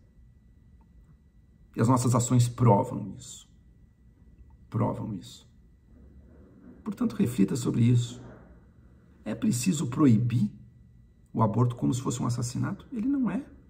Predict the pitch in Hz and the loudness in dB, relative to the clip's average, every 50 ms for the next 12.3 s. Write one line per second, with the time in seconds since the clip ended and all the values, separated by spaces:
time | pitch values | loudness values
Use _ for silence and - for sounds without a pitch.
0 | - _ _ - - - _ - - - - - - - - 185 196 202 - - | -20 _ _ -20 -20 -20 _ -20 -20 -20 -20 -20 -6 0 4 6 6 6 6 4
1 | - - - - 202 226 233 - 214 196 220 214 202 - 226 208 220 220 - - | -2 -4 4 6 6 6 6 2 0 -2 0 -2 -2 -2 -2 -2 -2 -2 -2 0
2 | 220 240 233 220 220 220 - 247 254 220 208 226 247 262 254 - 240 196 220 220 | 0 0 2 0 0 0 0 0 2 2 2 2 2 0 2 2 2 2 2 2
3 | - 254 196 - - 220 202 240 240 - 254 226 - - - 226 247 302 - - | 0 -2 -2 0 -2 -2 -2 -2 -2 -2 -4 -4 -4 -4 -2 -2 -2 -2 -4 -6
4 | 113 110 180 196 233 226 208 190 220 269 277 - - - - _ - _ _ _ | -4 0 2 4 4 4 4 2 2 -2 -6 -10 -16 -20 -20 _ -20 _ _ _
5 | - _ _ - - - - - - - - - - - - - - _ _ _ | -20 _ _ -20 -20 -20 -20 -20 -20 -20 -20 -20 -20 -20 -20 -20 -20 _ _ _
6 | - _ _ _ _ - 180 208 220 220 233 214 - 196 185 208 208 - - - | -20 _ _ _ _ 0 2 2 2 2 0 0 0 0 2 2 0 0 -2 -2
7 | 208 185 151 160 196 190 - 165 143 185 196 185 208 156 127 190 196 226 214 - | 0 2 2 2 0 0 0 0 2 2 4 4 4 4 4 2 0 -2 -4 -4
8 | - 226 - 247 - 226 214 202 254 226 240 214 202 - 262 233 - - 190 185 | -4 -4 -4 -4 -4 -4 -4 -4 -4 -4 -4 -6 -4 -4 -6 -6 -6 -4 -2 -2
9 | 226 269 247 214 - - - - - - - _ - - - - - - _ - | -2 -4 -6 -8 -12 -14 -16 -20 -20 -20 -20 _ -20 -20 -20 -20 -20 -20 _ -20
10 | - - - - 214 208 - 320 - 381 381 330 311 - - 247 208 - - - | -20 -20 -4 2 4 4 4 4 0 -2 -2 0 -2 0 0 0 2 2 4 4
11 | 123 117 123 131 120 117 117 - 123 113 107 104 104 104 104 - - - - 101 | 6 6 6 4 4 2 0 2 2 2 2 2 0 -2 -4 -6 -10 -10 -8 -8
12 | 98 - - - - | -10 -10 -12 -16 -20